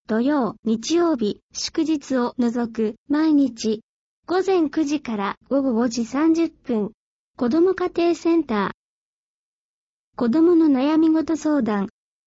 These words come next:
土曜、日曜日、祝日を除く、毎日、午前九時から午後四時三十分、児童館は午前十時三十分から午後五時。青少年センター、電話、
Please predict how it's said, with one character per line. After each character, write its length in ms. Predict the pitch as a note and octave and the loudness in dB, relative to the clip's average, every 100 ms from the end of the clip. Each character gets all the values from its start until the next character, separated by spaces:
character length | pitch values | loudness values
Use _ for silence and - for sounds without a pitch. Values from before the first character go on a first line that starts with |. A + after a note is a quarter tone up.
| _ _ _ _ _ - | _ _ _ _ _ -4
土 100 | A3 | -2
曜、 380 | C4+ D4 G3 - | 0 0 -2 -4
日 300 | A3 A3+ C4 | -4 -2 -2
曜 200 | E4+ E4+ | 0 0
日、 240 | A#3+ G#3 - _ | 0 -4 -6 _
祝 320 | - - E4 | -12 -6 -4
日 320 | D#4 D4 - C4 | -2 -2 -2 -4
を 180 | A#3+ - | -2 -2
除 320 | A#3 A#3+ A#3 | -2 -2 -6
く、 260 | A3+ G#3+ - - | -4 -6 -6 -4
毎 260 | D4 D#4+ | 0 2
日、 480 | C#4+ B3+ A3+ A3 G#3+ _ _ _ - | 2 0 -2 -4 -4 _ _ _ -4
午 160 | F#4 | -2
前 240 | F#4+ F4+ D4 | 2 0 0
九 140 | D#4 | -2
時 180 | C#4+ D4+ | -2 -4
か 160 | A#3 G#3 | -4 -6
ら 220 | G3+ - | -6 -6
午 140 | C4+ E4 | -2 2
後 120 | D4+ | 2
四 180 | C#4+ D#4 | 0 0
時 160 | C#4+ | -2
三 260 | B3+ D4 E4 | -2 2 2
十 160 | E4 | 2
分、 440 | D#4+ _ A#3+ G#3 - _ _ _ | -2 _ -4 -4 -6 _ _ _
児 180 | - A#3 | -6 -2
童 220 | B3 E4+ | 0 0
館 280 | C4+ A#3 G3+ | 0 -2 -2
は 180 | F3+ E3+ - | -2 -6 -4
午 160 | D#4+ D#4+ | -4 0
前 220 | D#4+ C4 | 2 2
十 260 | G#3 C4+ A#3+ | 2 0 0
時 280 | A3+ - _ | -4 -8 _
三 340 | - C#4 D#4+ | -6 0 0
十 180 | E4 F4+ | 2 -2
分 280 | - C#4+ C#4 | 0 2 2
か 120 | B3 | 0
ら 200 | G3 G#3 - | -4 -6 -6
午 140 | C4+ D4+ | -4 0
後 140 | D4 | 0
五 140 | A#3 A#3 | 0 -2
時。 280 | G#3+ F3 _ _ _ _ _ _ _ _ | -4 -6 _ _ _ _ _ _ _ _
青 300 | - C#4 E4+ | -6 -2 -2
少 280 | E4 E4+ E4+ | 0 0 2
年 260 | D#4+ E4 | 2 0
セ 180 | D#4+ D#4 | 0 0
ン 80 | C#4+ | 0
タ 340 | - F#3+ F3+ - - | -2 -4 -6 -8 -4
ー、 20 | |
電 300 | A#3+ D#4 D4 | 0 2 4
話、 220 | C4 A#3+ | 2 -2